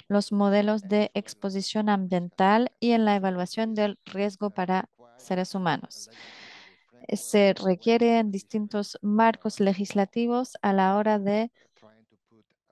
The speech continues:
tratar de,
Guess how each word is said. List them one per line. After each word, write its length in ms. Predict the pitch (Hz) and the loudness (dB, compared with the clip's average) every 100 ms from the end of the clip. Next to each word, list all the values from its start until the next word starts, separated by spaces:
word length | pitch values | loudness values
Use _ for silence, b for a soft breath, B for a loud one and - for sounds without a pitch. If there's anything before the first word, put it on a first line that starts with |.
| 107 98 92 98 _ 113 113 _ 107 101 101 101 98 92 107 _ _ 101 95 _ 208 - | _ _ _ _ _ _ _ _ _ _ _ _ _ _ _ _ _ _ _ _ _ -8
tratar 600 | 202 196 - 202 208 214 | 0 0 2 2 2 -4
de, 480 | 196 180 196 202 | -12 -4 -2 -2